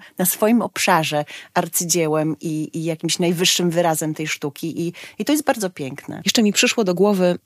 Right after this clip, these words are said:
Speaker 2: a propos tożsamości naszego tematu, że przecież, e, lepi nas odbiorcę, publiczność,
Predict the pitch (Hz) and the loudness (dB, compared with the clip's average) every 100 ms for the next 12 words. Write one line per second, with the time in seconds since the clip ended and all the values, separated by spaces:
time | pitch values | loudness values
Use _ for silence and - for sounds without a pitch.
0 | - 170 160 175 185 - 269 302 254 - | -2 0 2 0 2 4 6 6 4 4
1 | 160 151 160 151 208 202 196 - 147 156 | 2 2 0 2 4 4 4 0 -2 -2
2 | 175 - 165 - - - 160 165 165 208 | -2 2 4 4 4 0 -2 4 6 4
3 | - 151 143 117 143 - 139 131 147 135 | 2 -2 2 2 4 2 0 2 4 4
4 | - - 127 175 151 147 151 - 98 151 | 2 -2 0 -2 0 0 0 0 2 2
5 | - - | 2 0